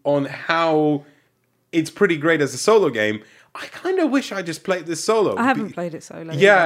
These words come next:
Speaker 2: either, no.
Speaker 1: well, I haven't, but, I mean, it's the same rules, right?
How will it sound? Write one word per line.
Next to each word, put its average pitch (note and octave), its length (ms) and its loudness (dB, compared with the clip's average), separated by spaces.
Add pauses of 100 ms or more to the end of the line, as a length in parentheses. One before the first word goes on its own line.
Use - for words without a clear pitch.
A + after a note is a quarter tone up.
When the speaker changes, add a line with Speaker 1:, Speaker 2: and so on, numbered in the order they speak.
(140)
Speaker 2:
either, E3 100 -14
no. E3+ 60 -8
Speaker 1:
well, G#3 220 2
I F#3+ 40 -2
haven't, F#3 520 -2
but, D#3+ 260 0 (260)
I D#3+ 60 -4
mean, E3 160 0
it's D#3 140 -2
the D#3+ 100 -6
same D#3 300 2
rules, G#2 420 0
right? G#2 360 2